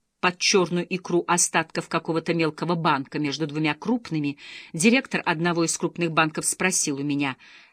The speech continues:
я была приглашена, поскольку считалась многообещающим биржевым аналитиком младшего поколения, что в переводе на общепринятый в банке язык означало, что у меня лучшая грудь в отделе ценных бумаг.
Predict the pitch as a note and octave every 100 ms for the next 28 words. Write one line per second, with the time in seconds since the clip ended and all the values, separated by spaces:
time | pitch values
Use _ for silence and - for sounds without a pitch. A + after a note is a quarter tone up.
0 | - D#3 D#3+ D#3+ D#3+ - D#3 E3+ - F3+
1 | A#3 A#3 C3+ - C3 D3+ - D#3+ D3 C#3
2 | - - D3+ D#3+ D#3 D#3+ D#3 D#3 E3 -
3 | - D3+ C3+ - - D3 D3+ C#3+ D#3 D#3
4 | D3 D3 D3+ C#3+ C#3+ - - D3+ D3+ D#3
5 | D#3+ C3+ - - D#3 D#3 F3 A3+ F#3 C3+
6 | B2+ B2+ - - - - - E3 - E3
7 | D#3 D3 D#3+ D#3 D#3 D3+ - D#3 D#3 D3
8 | D#3 D3+ C#3+ C#3+ C3 D3+ D3+ D3 C#3 D3
9 | D3+ C#3+ D3+ C3+ C#3 - D3+ D3+ D#3 C#3+
10 | D#3 D3+ - E3 F3 A3+ - C3 C#3 C3
11 | D3 C3+ C3 - C#3+ C3 C3+ C3 D3 C#3
12 | B2 -